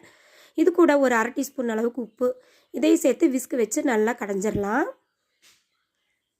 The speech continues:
உங்களுக்கு இன்னும் கொஞ்சம் கெட்டியான பக்குவம் வேணும் அப்படின்னா கொஞ்சம் தண்ணியை கம்மி பண்ணிட்டு நீங்க கரைச்சு எடுத்துக்கோங்க. நாங்க வந்து இந்த ஸ்டேஜில் தான்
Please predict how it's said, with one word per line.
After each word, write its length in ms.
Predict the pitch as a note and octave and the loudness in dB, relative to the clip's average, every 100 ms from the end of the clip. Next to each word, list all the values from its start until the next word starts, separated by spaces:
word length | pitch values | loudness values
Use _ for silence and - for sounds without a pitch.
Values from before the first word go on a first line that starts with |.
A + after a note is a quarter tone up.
| _ _ _ _ _ _ _ _ _ _ _ _ _ _ _ D#4 | _ _ _ _ _ _ _ _ _ _ _ _ _ _ _ 4
உங்களுக்கு 360 | E4+ E4+ E4+ F4 E4+ - _ - | 6 6 4 2 2 -2 _ -6
இன்னும் 180 | C#4+ D4+ | 0 2
கொஞ்சம் 220 | C#4 D#4+ C#4 | 2 2 0
கெட்டியான 420 | C4 D4 D4+ D#4 C4+ | 0 2 2 2 -2
பக்குவம் 480 | - C4 C#4 B3+ A#3 | -2 -2 0 4 4
வேணும் 240 | A#3+ B3 | 4 0
அப்படின்னா 320 | A3 A3 C4+ - F4 | -2 -2 -2 0 2
கொஞ்சம் 260 | D#4+ F4 C#4 | 2 2 0
தண்ணியை 260 | C4+ D4 C#4 | 2 0 0
கம்மி 180 | A#3+ B3 | -2 -2
பண்ணிட்டு 340 | A#3 G#3+ G#3+ E4 - _ - - | -2 -4 -2 -4 -4 _ -20 -2
நீங்க 180 | B3+ B3+ B3 | 0 0 -2
கரைச்சு 240 | A3+ A3 A3+ | -2 -2 -4
எடுத்துக்கோங்க. 440 | - - G#3 A#3+ F4 - _ _ - D4+ | -4 -6 -2 0 -2 -6 _ _ -4 0
நாங்க 160 | E4 D4 | 4 4
வந்து 140 | D#4 C#4 | 4 2
இந்த 120 | D4 - | 0 0
ஸ்டேஜில் 400 | C4 A3+ A3 A3+ | -2 0 0 0
தான் 100 | E4+ | -2